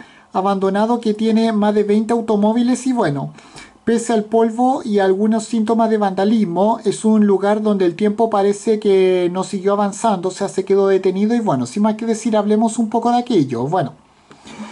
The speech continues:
como sabemos, el triste final de la marca automotriz sueca, eh, Premium Saab en el año mil once fue un duro varapalo, tanto para la industria automovilística como para los entusiastas de los automóviles, como yo, por ejemplo,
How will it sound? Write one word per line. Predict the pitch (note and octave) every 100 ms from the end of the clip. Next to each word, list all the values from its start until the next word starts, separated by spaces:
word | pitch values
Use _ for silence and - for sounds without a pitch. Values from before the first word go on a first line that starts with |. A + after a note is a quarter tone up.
| - - -
como | G#3 G#3
sabemos, | A#3 A#3 A#3+ A3
el | G#3 F#3+
triste | G#3+ A3 A3
final | A#3 A3+ G#3+ A3+ A3
de | A3+ A3+ A3+
la | G3+ F#3
marca | G3+ G#3+ G#3 A3 G#3+ G3+
automotriz | G3 G3 F#3+ F#3 G3 F#3+
sueca, | - A3 G#3 G#3+ G#3+ G#3+ G#3+
eh, | - F3+
Premium | F3+ G3+ G#3 G#3+ G3
Saab | - A#3+ G#3 G#3
en | A3 F3+
el | F#3+
año | G3 G#3
mil | G3 F#3+
once | G#3 G#3 A3
fue | A3 G#3
un | F#3+
duro | G3+ G#3
varapalo, | G#3 F#3+ F3+ F#3+ G3+ A#3 B3 - - - -
tanto | G#3 A3+
para | A3+ G#3 G3
la |
industria | F3+ F#3 G#3+ A3 A3
automovilística | G#3+ G3+ F#3 F3 F#3 G3 A#3+ A3+ A3
como | G#3+ G3+
para | G3 G3+ G3+ G3+
los | F#3 D#3
entusiastas | F3+ E3+ D#3+ G#3 G#3 G#3+
de | G3+
los | G3 G3
automóviles, | E3+ E3+ F3 G3 G#3
como | G#3 E3+
yo, | D#3 F#3
por | G3+
ejemplo, | G3+ - G#3+ D3+ F3+ G#3